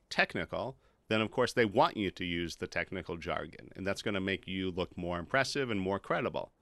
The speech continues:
But if you are a technical person talking to someone who's a non-technical person, or someone who's not in your field, then you want to make sure that you speak at a level that they understand. If you're not sure what level they're at,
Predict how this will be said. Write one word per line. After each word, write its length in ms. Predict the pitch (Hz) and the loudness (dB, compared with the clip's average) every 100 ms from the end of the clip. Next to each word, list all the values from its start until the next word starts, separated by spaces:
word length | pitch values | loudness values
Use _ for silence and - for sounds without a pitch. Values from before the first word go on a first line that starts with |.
| _ _ _ _ | _ _ _ _
But 140 | - 104 | 0 2
if 160 | 101 | 0
you 160 | 113 120 | 0 4
are 80 | 127 | 4
a 60 | |
technical 420 | - 143 131 120 | 2 -2 -2 -2
person 380 | 117 120 - 113 | 0 -2 -2 -4
talking 420 | - 110 113 117 107 | -2 -2 -2 -4 -6
to 100 | 107 | -6
someone 240 | - 110 | -4 -2
who's 140 | 95 90 | -2 -2
a 80 | - | -4
non-technical 840 | 104 104 190 208 - 85 90 82 78 | 0 4 4 4 0 0 -2 -4 -6
person, 480 | - 73 - - - _ _ _ | -6 -8 -8 -12 -14 _ _ _
or 140 | - 101 | -4 -2
someone 440 | - 120 117 113 - | 2 2 2 0 -4
who's 200 | - 101 | -4 -2
not 280 | 87 104 104 | 2 4 4
in 180 | - 95 | 0 0
your 280 | 92 92 90 | 2 2 0
field, 580 | - 190 135 62 - - _ _ _ _ - | -2 -2 0 0 -4 -14 _ _ _ _ -2
then 200 | 113 113 | 0 2
you 180 | 110 | 2
want 160 | 117 127 | 0 0
to 80 | 139 | 0
make 160 | 127 | -2
sure 180 | - 120 | 0 0
that 140 | 113 - | 0 -2
you 160 | 107 | -4
speak 320 | 107 - 113 - | -4 -6 -6 -4
at 100 | 98 | -2
a 60 | |
level 300 | 98 95 95 | 0 0 0
that 240 | 92 - - | -2 -4 0
they 180 | 92 - | 0 0
understand. 800 | 90 87 85 - 98 87 52 - - _ _ _ _ _ - | -4 -6 -4 -4 -2 -2 -4 -12 -20 _ _ _ _ _ -6
If 160 | 107 | -2
you're 60 | 135 | 0
not 140 | 143 | 0
sure 180 | - 139 | 0 -2
what 260 | 113 117 - | 0 0 2
level 300 | 113 107 98 | 2 2 2
they're 160 | 90 | 2
at, 300 | - 165 80 | 0 0 0